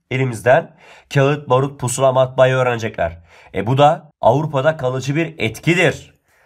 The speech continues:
Haçlı seferlerinin başlaması. E, daha yeni söylemiştik arkadaşlar.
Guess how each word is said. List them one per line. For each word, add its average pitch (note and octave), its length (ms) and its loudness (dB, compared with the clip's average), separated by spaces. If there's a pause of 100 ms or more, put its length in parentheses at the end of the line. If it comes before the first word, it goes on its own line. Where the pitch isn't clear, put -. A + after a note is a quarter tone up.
(120)
Haçlı D3+ 540 0
seferlerinin E3 500 -4
başlaması. C#3 640 0 (500)
E, F#2 160 -4
daha C3 140 6
yeni C3+ 120 -6
söylemiştik A2 400 -10
arkadaşlar. G2 540 0